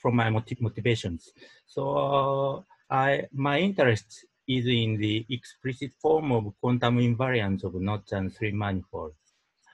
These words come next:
Uh, I mean, the, especially, uh, I have interest in, uh, number theoretic, uh,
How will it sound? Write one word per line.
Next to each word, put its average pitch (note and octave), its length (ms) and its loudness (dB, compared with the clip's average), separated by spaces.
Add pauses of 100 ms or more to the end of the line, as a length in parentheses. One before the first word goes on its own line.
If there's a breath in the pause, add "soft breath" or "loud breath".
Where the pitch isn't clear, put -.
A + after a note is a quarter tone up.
(120 soft breath)
Uh, G2+ 1300 0 (180)
I B2+ 120 -2
mean, A#2+ 240 2
the, A#2 160 0
especially, D3+ 760 0 (240 loud breath)
uh, A#2+ 260 -2
I B2 140 2
have A2+ 240 0
interest A#2 560 -2
in, G#2 440 -4
uh, G2 220 -6
number B2 480 0
theoretic, A#2+ 460 -2 (540 loud breath)
uh, G#2+ 1120 0